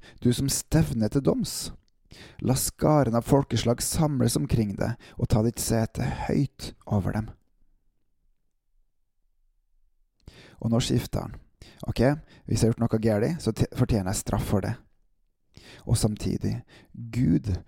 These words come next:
Herre, reis deg opp. Må du være et vern for dine. Må vi folkeslagene reise oss opp og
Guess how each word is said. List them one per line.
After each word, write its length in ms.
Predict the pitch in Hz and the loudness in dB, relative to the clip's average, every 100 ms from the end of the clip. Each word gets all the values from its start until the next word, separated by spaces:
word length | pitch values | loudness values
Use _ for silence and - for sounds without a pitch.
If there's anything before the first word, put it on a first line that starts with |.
| _ - 135 | _ -8 -2
Herre, 380 | 135 - 131 - - - 110 104 | -2 -2 -6 -6 -12 -2 0 2
reis 240 | 98 - | 0 0
deg 160 | - 117 | 0 2
opp. 300 | - - 90 - - | 0 -2 -4 -4 0
Må 160 | 127 135 131 | 2 0 -2
du 320 | - 151 196 117 - - | -2 0 0 -2 -4 -10
være 420 | 104 101 104 98 - - | -4 -2 -2 -4 -10 -12
et 160 | - | -8
vern 460 | 117 113 110 147 143 | -4 -2 0 0 0
for 160 | 135 123 | 0 2
dine. 320 | 135 - 185 - - _ _ _ _ _ - - - - | 0 0 -4 -6 -20 _ _ _ _ _ -20 -20 -20 -18
Må 300 | - 117 123 - | -4 2 2 2
vi 500 | 139 117 113 123 - 131 | -6 -6 -2 0 0 0
folkeslagene 880 | - 127 - 104 - 104 - 123 113 | 2 0 0 -4 -2 -2 -2 -2 0
reise 320 | 123 117 - | 2 0 0
oss 100 | 113 - | -2 -2
opp 300 | 143 - - - | -2 -2 -6 -4
og 200 | - | -4